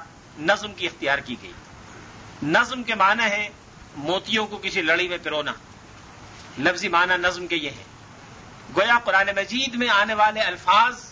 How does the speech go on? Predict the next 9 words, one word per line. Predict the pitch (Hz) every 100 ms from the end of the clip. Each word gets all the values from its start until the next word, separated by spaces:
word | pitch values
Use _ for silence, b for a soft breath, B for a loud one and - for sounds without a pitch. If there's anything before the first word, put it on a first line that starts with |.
| - - - - - - - - - -
موتیوں | 147 202 220 285
کی | 247
طرح | 233 202 233 214
ایک | 214 202
لڑی | 165 196 233
میں | 220 214
پروئے | 202 247 240
ہوئے | 202 180
ہیں، | 151